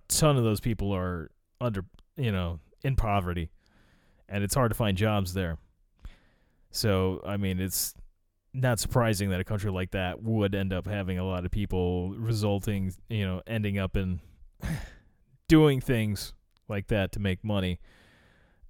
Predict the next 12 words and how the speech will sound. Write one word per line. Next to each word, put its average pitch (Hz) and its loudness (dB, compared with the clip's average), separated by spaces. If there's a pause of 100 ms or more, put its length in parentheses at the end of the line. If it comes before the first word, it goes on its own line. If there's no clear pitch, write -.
uh, 95 0
you 101 -2
know, 95 2
nefarious 107 0
things 87 -4 (920)
to - -6
make 101 -2
quick - -2
money, 95 0
screwing 104 -2
people 98 0
over 90 -2